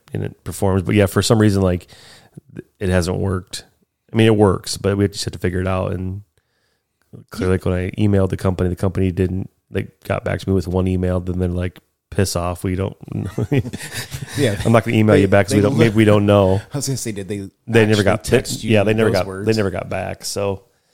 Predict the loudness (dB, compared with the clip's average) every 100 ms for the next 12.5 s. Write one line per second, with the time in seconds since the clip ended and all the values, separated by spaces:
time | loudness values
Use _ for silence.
0 | _ _ _ _ _ -10 -8 -10 -10 -10
1 | -10 -10 -12 -8 -8 -10 -14 -12 -10 -12
2 | -18 -18 -18 -8 4 6 6 2 -10 -20
3 | -20 -18 -6 -4 -4 -4 -4 -4 -2 -2
4 | 2 2 2 0 -2 -4 -6 -6 -8 -10
5 | -8 -8 -8 -4 -6 -6 -16 _ _ _
6 | -18 -12 -4 -2 -2 -6 -6 -6 -8 -6
7 | -4 -6 -10 _ _ _ _ -20 -20 -20
8 | _ _ _ -4 -4 -2 -6 -8 -8 -10
9 | -12 -18 _ _ -10 -4 -4 -4 -6 -6
10 | -6 -10 _ _ _ _ -4 -2 -2 -4
11 | -8 -12 -10 -12 -4 -4 -2 -6 -6 -10
12 | -8 -10 -10 -14